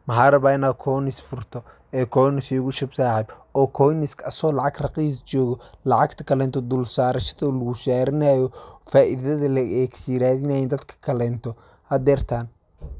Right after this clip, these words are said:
labadaada dollar, shantaada dollar, shan iyo tobankaaga dollar, adaa madaxaaga markaa ka maagtid ku shubanaysid, markaa ka maaginna aanu ku shubanaynin, oo si ha-, xalaal eh, oon qofna kaa faa'iido raadinayn,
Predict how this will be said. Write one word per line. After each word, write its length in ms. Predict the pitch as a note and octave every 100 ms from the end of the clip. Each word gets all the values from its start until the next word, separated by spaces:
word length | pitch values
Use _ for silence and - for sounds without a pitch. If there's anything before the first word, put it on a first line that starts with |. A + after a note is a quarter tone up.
| -
labadaada 680 | C#3+ C3+ B2+ C#3+ D3 C#3 B2+
dollar, 320 | A#2+ B2 A#2 -
shantaada 680 | - C#3 B2+ C#3+ D3+ C3+
dollar, 240 | B2 B2 A#2+
shan 220 | - D3
iyo 100 | C#3+
tobankaaga 520 | C3+ C#3+ C#3+ C3+ B2+
dollar, 240 | A#2 A2 G#2+ _ - _ -
adaa 320 | C3 C#3+ C#3
madaxaaga 560 | D3 D3 C#3+ C3 B2+
markaa 300 | C3+ C#3 B2+ A#2
ka 80 | C#3+
maagtid 380 | C#3 A#2 - _
ku 100 | C#3
shubanaysid, 680 | - B2 C#3 C#3+ C3 C#3 C3 - - -
markaa 300 | C#3 - C3
ka 120 | D3
maaginna 560 | C#3+ C3+ B2+ C3+ C3+ C3 _ _
aanu 320 | A#2+ C3 C3 B2
ku 80 |
shubanaynin, 580 | - B2+ C3 C#3 C3 B2+ - - -
oo 240 | C#3 D3 D3 _
si 260 | _ - D3+
ha-, 200 | - C#3 - -
xalaal 500 | - B2 C3 D3 D#3
eh, 80 | C3+ - - -
oon 180 | D3 C#3 -
qofna 320 | D#3+ D3 D#3
kaa 240 | D3+ C#3
faa'iido 560 | - C#3 C3+ C#3 C#3 D3
raadinayn, 580 | C#3 C3+ C#3 D3+ D3+